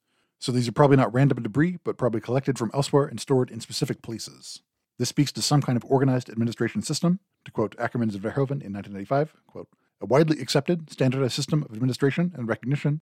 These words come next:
involving well-developed concepts of ownership and the presence of bureaucratic means to control it," end quote. So I mentioned female figurines. So we see a lot of female figurines with their heads broken off.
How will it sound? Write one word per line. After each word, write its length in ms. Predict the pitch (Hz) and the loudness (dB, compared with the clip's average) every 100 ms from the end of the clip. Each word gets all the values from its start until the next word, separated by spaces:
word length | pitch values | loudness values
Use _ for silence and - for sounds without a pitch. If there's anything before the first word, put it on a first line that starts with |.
| _ | _
involving 460 | 117 117 120 123 120 | -2 2 2 2 -2
well-developed 640 | 104 135 156 127 135 139 | 2 2 2 2 2 0
concepts 380 | - 131 - 139 | 0 0 0 -4
of 100 | 104 | -6
ownership 400 | 151 165 151 180 | 2 4 4 -2
and 120 | - 113 | -4 -10
the 40 | |
presence 340 | - 117 117 | -4 -4 -4
of 100 | 107 | -8
bureaucratic 500 | 95 135 143 139 131 | 0 2 2 0 -2
means 260 | 131 143 165 | 0 0 0
to 100 | - | -6
control 360 | - 101 120 - | -8 -2 -2 -4
it," 200 | - - _ _ | -12 -20 _ _
end 100 | - | -20
quote. 160 | - _ _ _ _ | -20 _ _ _ _
So 120 | - 156 | 4 6
I 40 | |
mentioned 280 | 180 - 143 | 8 6 0
female 320 | - 185 185 | 6 6 6
figurines. 800 | - 165 147 117 185 226 - - _ _ | 4 2 2 2 0 -2 -6 -14 _ _
So 160 | - 143 | 2 4
we 160 | 139 139 | 4 0
see 160 | - | 2
a 80 | 156 | 2
lot 100 | 156 | 2
of 80 | 143 | 0
female 300 | - 190 170 | 6 6 6
figurines 420 | 175 139 151 165 | 2 0 0 -2
with 80 | 139 | -4
their 100 | 117 | -2
heads 260 | - 156 | 2 2
broken 280 | 110 117 - | 4 -2 -2
off. 340 | 87 139 - | -10 -14 -20